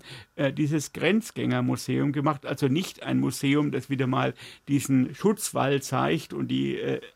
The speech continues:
sondern die kulturellen, äh, Beziehungen,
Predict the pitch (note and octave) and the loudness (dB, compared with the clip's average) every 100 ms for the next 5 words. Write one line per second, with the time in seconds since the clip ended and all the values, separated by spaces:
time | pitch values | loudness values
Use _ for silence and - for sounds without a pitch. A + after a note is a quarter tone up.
0 | _ - D#3 D#3 D#3+ C#3 - - - C#3 | _ -6 -2 2 2 0 -10 -12 -6 -4
1 | - G#3 A3+ F3 C3+ C#3+ D3+ D#3 D#3 - | 2 2 4 2 2 2 2 0 -2 -8
2 | - _ C#3+ C3+ C3 D#3+ - - G#3 G3 | -20 _ -4 -4 0 -2 0 0 2 4
3 | C#3+ B2+ B2 | 4 4 2